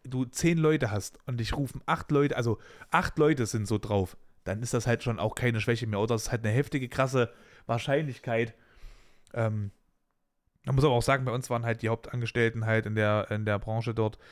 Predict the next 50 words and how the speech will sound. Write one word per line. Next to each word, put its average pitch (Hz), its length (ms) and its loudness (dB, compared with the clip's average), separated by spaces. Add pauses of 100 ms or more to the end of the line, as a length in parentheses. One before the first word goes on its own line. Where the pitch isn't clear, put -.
(320)
die 101 120 -2
waren 110 220 2
halt, 107 240 2
äh, 98 120 0
englischsprachig, 175 840 0 (280)
aber 143 320 2
es 139 60 0
stand 135 200 0
trotzdem 135 300 0
in, 127 140 -2 (100)
in, 123 220 0
in, 123 160 -4
stand 143 260 2
in 127 140 2
für - 280 2
fünf 196 300 2
oder 147 180 4
sechs 151 180 0
verschiedenen 143 360 -2
Sprachen, 139 340 0
stand 131 220 -4
da 123 60 0
die, 123 140 -10 (160)
die 123 100 -6
gewissen 123 260 -2
Sachen 123 280 -2
immer 117 180 -6
an 110 140 -6
den, 101 320 -4
an - 160 -8
den 95 300 -6 (480)
Verpackungen 104 560 -2
drauf. 98 220 -4
Also 101 160 -4
es 104 140 -8
gab 120 220 -2
keine 107 240 -2
Ausreden 98 440 -6
dafür. 95 360 -12 (360)
Einfach 127 240 2
mal 107 180 2
lesen. 95 420 2 (100)
Sachen 139 200 0
in 160 40 4
die 135 80 4
Hand 139 160 2
nehmen, 120 140 2
mal 98 140 2
lesen. 92 420 -2 (760)
So. 98 380 -4